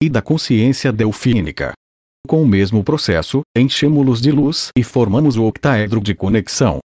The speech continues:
Respiramos e sentimos como a força desses octaedros e do raio arco-íris se centra no chakra estrela de Gaia, em nosso prana um palmo abaixo de nossos pés. Aí respiramos nove vezes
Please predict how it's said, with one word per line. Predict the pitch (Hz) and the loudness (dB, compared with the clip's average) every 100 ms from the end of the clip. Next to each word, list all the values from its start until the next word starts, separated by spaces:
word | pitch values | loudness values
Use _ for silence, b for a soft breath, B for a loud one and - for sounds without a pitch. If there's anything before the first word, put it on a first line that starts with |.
| _ _ _ | _ _ _
Respiramos | - 123 120 - 147 135 131 120 | -4 -2 -2 0 2 4 2 0
e | |
sentimos | 127 110 131 104 73 58 - | 0 2 2 0 -2 -6 -6
como | - 147 139 | 0 2 2
a | 131 | 0
força | - 117 110 - | 0 -2 0 -2
desses | 113 127 147 127 | 0 0 0 0
octaedros | 120 - 117 107 110 104 95 - | 0 0 0 0 0 -2 -2 -2
e | 156 | 0
do | 135 | 0
raio | 101 101 104 117 104 | 0 0 0 0 0
arco-íris | 113 117 127 110 85 65 - - | -2 0 0 2 2 -2 -8 -10
se | - - | -4 -2
centra | 101 - 113 110 107 | 0 0 0 0 0
no | 107 | 0
chakra | - 101 98 120 117 | 0 0 0 2 0
estrela | 120 - 107 104 104 | 0 0 0 2 2
de | 98 | 0
Gaia, | 95 104 90 60 58 - | 0 0 0 -2 -6 0
em | 135 | 2
nosso | 139 98 - 110 | 4 0 -2 -2
prana | 117 123 131 | 2 2 2
um | 131 | 2
palmo | 123 147 131 101 | 0 2 2 2
abaixo | 127 113 113 - 123 | 2 2 0 0 0
de | |
nossos | 127 127 147 123 - | 2 2 0 -4 -2
pés. | 127 90 - - - _ _ _ _ | -2 -2 -4 -8 -12 _ _ _ _
Aí | 123 117 143 | 0 0 0
respiramos | 156 147 - 147 135 131 | 0 -2 0 2 4 2
nove | 117 98 98 95 | 4 2 2 0
vezes | 90 101 90 95 | 2 2 2 -2